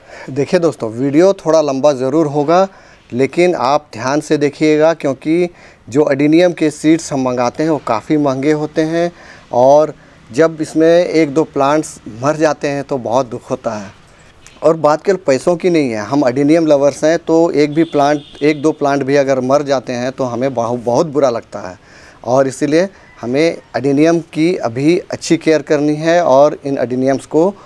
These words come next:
next transplanting तक यानी फरवरी तक हमें इन्हें किसी भी प्रकार से बचा करके रखना है।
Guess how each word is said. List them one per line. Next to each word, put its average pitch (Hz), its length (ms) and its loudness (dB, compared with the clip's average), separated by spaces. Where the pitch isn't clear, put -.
next 170 340 -2
transplanting 135 760 -2
तक 147 200 0
यानी 131 180 -4
फरवरी 131 460 -2
तक 135 260 -4
हमें 127 220 -4
इन्हें 127 300 -2
किसी 143 280 -2
भी 139 100 -2
प्रकार 123 320 -4
से 147 200 -2
बचा 113 320 -2
करके 110 320 -8
रखना 95 280 -12
है। 98 80 -18